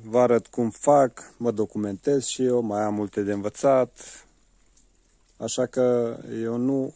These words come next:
m-am considerat niciodată expert, <clears throat> că dacă eram expert, nu,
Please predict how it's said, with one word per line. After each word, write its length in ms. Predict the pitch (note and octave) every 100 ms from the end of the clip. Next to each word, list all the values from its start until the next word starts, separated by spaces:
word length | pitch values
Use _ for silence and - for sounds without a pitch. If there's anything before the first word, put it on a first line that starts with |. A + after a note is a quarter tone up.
| -
m-am 320 | A2+ A2+ A#2
considerat 640 | - G#2+ - G2+ G2 G#2+
niciodată 540 | A2 G#2 - G#2 - G2+
expert, 880 | G#2 G2+ - - A#2+ B2 - - - _ _ _ _ _ _ _ - - _ _ _ _
<clears throat> 440 | F#3+ F3+ C#3 A2+
că 100 | -
dacă 260 | A#2 A#2+ A#2+
eram 280 | A2 A#2+ A2+
expert, 580 | G2+ - B2 A#2 - - _ _
nu, 460 | A2 A2+ A#2+ A#2